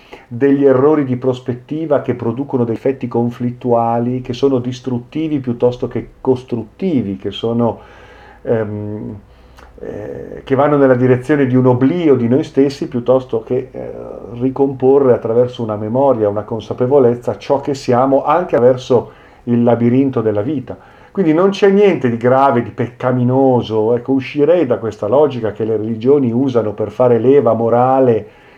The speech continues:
trasformando la spiritualità in uno strumento di controllo, di manipolazione, di punizione. Ecco,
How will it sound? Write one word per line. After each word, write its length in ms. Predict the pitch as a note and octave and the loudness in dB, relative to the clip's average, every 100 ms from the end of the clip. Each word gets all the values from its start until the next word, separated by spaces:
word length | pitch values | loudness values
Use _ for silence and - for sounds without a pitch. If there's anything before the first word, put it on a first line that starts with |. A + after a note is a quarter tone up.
| - - _ _ | -20 -20 _ _
trasformando 720 | - C3 B2+ C3+ C3 D#3+ E3+ C3 | -2 -2 0 2 4 2 4 2
la 100 | B2 | 2
spiritualità 1040 | - B2 A#2+ C3 B2 B2 C#3 C#3 C3+ - | -2 -6 0 0 0 0 2 2 2 0
in 160 | C3+ B2+ | -2 0
uno 220 | C3 B2 | 0 -2
strumento 560 | A#2+ B2+ C3 C#3 C3 | -2 -2 2 2 0
di 80 | A2+ | -4
controllo, 640 | G#2+ A2 G#2+ A2 G#2+ G#2+ | -4 -6 -2 0 0 0
di 100 | G#2 | -4
manipolazione, 880 | G2+ G#2 G#2 A2 G2+ - A#2+ A2 G#2 | -6 -8 -6 -6 -6 -6 -2 -2 -4
di 100 | G2+ | -8
punizione. 840 | G2+ A#2+ A2 G2+ - A2+ A2+ A2 - | -6 -4 -4 -8 -10 -6 -4 -4 -6
Ecco, 240 | - G2 | -10 -18